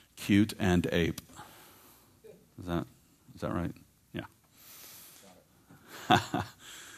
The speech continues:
So with that, I'm sure I've answered all the questions, right? Good. I'm gonna go to the bathroom. No, seriously, what, you know, let's, let's take some time to engage in, uh, in some discussion, some Q and A. What, uh,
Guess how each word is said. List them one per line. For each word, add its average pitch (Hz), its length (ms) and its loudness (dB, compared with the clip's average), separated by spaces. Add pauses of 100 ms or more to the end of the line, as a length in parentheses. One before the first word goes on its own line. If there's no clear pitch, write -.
(340)
So 196 380 12
with 151 160 10
that, 175 360 12
I'm 131 140 12
sure 127 380 10 (200)
I've 113 140 8
answered 110 300 8
all 85 80 10
the - 80 -2
questions, - 360 -2
right? 87 160 2 (960)
Good. 80 200 -2 (280)
I'm 98 60 -6
gonna 80 140 -2
go 85 60 0
to 78 60 0
the 76 60 -2
bathroom. 76 320 -2 (840)
No, 92 180 4
seriously, 104 360 8
what, 107 240 8
you - 340 6
know, 113 120 12
let's, 143 200 8
let's 156 140 10
take 196 160 6
some 165 300 4
time 170 240 8
to 127 200 4
engage 127 400 6
in, 120 160 8
uh, 117 220 4
in 120 140 2
some 117 120 4
discussion, 117 640 2
some 104 160 -6
Q 110 200 0
and 107 100 2
A. 117 180 -2 (1000)
What, 123 240 0
uh, 101 320 6